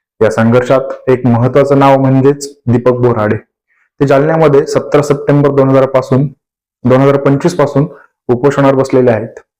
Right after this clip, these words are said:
ते जाफराबाद तालुक्यातील गो-, अ, गोंदनखेडा गावचे रहिवासी आहे. दीपक बोराडे यांनी पुण्यश्लोक अहिल्यादेवी होळकर यांच्या स्मारकाजवळ हे उपोषण सुरू केले आहे. त्यांच्या उपोषणाला समाजातील अनेक स्तरातून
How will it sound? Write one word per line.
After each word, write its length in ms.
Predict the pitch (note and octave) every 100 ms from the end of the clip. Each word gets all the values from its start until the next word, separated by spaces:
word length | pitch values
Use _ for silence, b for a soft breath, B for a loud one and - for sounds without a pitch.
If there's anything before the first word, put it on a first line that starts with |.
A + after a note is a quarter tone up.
| _ _ _ _ _ _ _ _ _ _ _ _ D3
ते 60 |
जाफराबाद 480 | C#3 C3 - D3+ D#3+ D#3+
तालुक्यातील 540 | D3 D3 C#3+ D3 D3
गो-, 480 | C#3 C#3+ - - -
अ, 220 | B2 B2
गोंदनखेडा 600 | B2 C#3 D3+ E3+ D#3+ D#3
गावचे 300 | C#3+ C#3 C#3+
रहिवासी 420 | C3+ C3+ C#3 C#3
आहे. 180 | C3 B2 - _ _ _ _ -
दीपक 240 | B2+ B2+
बोराडे 380 | C#3+ C#3 D3 D3
यांनी 300 | C#3+ C#3 C#3
पुण्यश्लोक 760 | - - - C#3 C#3+ - C#3+ C#3+
अहिल्यादेवी 440 | B2+ C#3 C#3+ C#3+
होळकर 420 | C3+ C3 C3+ C3+
यांच्या 260 | B2+ B2+ B2+
स्मारकाजवळ 760 | - - C3 C#3+ D3 C3+ B2+ B2+
हे 260 | - -
उपोषण 400 | C3+ C3+ C3 C3+
सुरू 240 | C3 C#3 D3
केले 240 | D3 C3
आहे. 160 | B2 C#3+ _ _ _ _ _ _ - - - - - - _ _ _
त्यांच्या 300 | C#3 D3 E3
उपोषणाला 600 | D#3 D#3 D3+ D3 C3+ B2
समाजातील 680 | - - C3+ C#3 C#3+ C3 C3+ -
अनेक 420 | C3 D3+ E3 -
स्तरातून 500 | - C3+ C3 C3 C3+